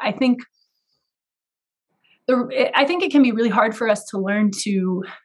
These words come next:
love and appreciate ourselves. And a big part of that is our bodies, because we're taught to judge them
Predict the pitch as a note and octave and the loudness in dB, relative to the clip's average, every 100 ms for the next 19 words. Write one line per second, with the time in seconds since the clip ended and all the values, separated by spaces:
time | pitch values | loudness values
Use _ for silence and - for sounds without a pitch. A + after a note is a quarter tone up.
0 | _ _ _ G#3+ G#3 G#3 F#3 - C4+ C#4 | _ _ _ 0 0 0 -4 -2 0 0
1 | - - - - D3+ - - - G#3+ G#3+ | -2 -4 -6 -6 -6 -8 -8 -4 -2 0
2 | A3 G#3+ G#3+ G3+ G3 G3+ F#3+ F3 F3 E3 | -2 0 -2 0 0 -2 -4 -2 0 2
3 | F#3+ G3+ G3+ F#3+ F3+ F#3 - F#3 - - | 0 -6 -8 -6 -6 -6 -2 -2 -2 -6
4 | F#3+ F3 - _ - A3 G#3 G3 E3 F#3+ | -6 -6 -12 _ 0 2 2 0 -2 -4